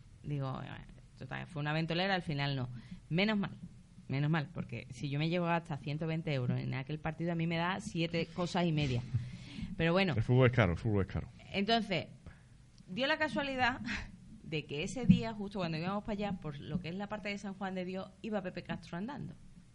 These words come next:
Speaker 1: Pepe Castro, particularmente a mí, es un señor que me cae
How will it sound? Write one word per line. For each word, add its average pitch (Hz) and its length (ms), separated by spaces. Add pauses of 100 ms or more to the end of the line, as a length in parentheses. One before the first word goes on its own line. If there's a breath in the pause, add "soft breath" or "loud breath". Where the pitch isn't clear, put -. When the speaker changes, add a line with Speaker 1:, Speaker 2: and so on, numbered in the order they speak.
(120)
Speaker 1:
Pepe 180 180
Castro, 196 360 (240)
particularmente 175 720
a 196 40
mí, 202 220 (380 loud breath)
es 180 80
un 196 120
señor 202 360
que 190 100
me 165 140
cae 190 260